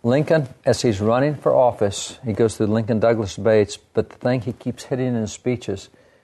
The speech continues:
a-, and one of his great quotes is, "Fellow citizens, if you've been taught principles conflicting with the landmarks in the Declaration of Independence," he said, "let me entreat you, let me beg you to come back to the principles in the Declaration.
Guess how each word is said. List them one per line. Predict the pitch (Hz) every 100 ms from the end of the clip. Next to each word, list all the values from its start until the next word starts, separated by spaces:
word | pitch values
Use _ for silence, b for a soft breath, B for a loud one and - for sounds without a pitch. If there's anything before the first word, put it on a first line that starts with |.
| b
a-, | -
and | 85 107 107
one | 120 113
of | 127
his | 98
great | 92 101 92
quotes | - 104 98
is, | 101 95 - _ _ _ _ _ _
"Fellow | 120 123
citizens, | - 110 95 - - - _ _ _ _ _ -
if | 107 -
you've | 117 151
been | 139 143
taught | - 127 - -
principles | - 139 123 - 104 - _ _ _ _ _ _ -
conflicting | - 131 151 135 135 120 131
with | 107
the | 104
landmarks | 101 110 120 120 120 -
in | 110
the | 95
Declaration | 95 104 - 107 107 107
of | 107
Independence," | 104 95 104 90 -
he | -
said, | 110 104
"let | 110 113
me | 123 117
entreat | 101 - 123 113 -
you, | 101
let | 117
me | 123
beg | 107 92 131 135 110
you | 98
to | 104
come | - 110 98
back | 107 107
to | -
the | 101
principles | - - 101 - 101 101
in | -
the | 98
Declaration. | 90 90 - 76 85 -